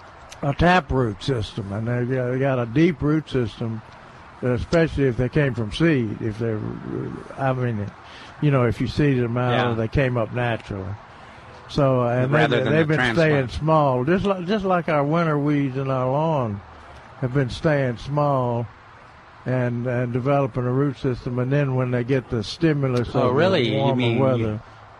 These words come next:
Speaker 2: you, you, your winter weeds have been staying small, huh?
Speaker 1: Yeah, well, uh,
Speaker 2: They
Speaker 1: up
Speaker 2: just
Speaker 1: till the
Speaker 2: been
Speaker 1: last week or so.
Speaker 2: Yeah, they just had a, a slow, a short,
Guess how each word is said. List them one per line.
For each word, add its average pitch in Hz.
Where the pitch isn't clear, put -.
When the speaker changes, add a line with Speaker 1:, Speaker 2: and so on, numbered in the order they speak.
Speaker 2:
you, 123
you, 123
your 127
winter 143
weeds 135
have 117
been 120
staying 135
small, 139
huh? 107
Speaker 1:
Yeah, 170
well, 156
uh, -
Speaker 2:
They 160
Speaker 1:
up 156
Speaker 2:
just 175
Speaker 1:
till 175
the 160
Speaker 2:
been 151
Speaker 1:
last 160
week 160
or 127
so. 107
Speaker 2:
Yeah, 127
they 120
just 143
had 175
a, 110
a 113
slow, 156
a 110
short, 175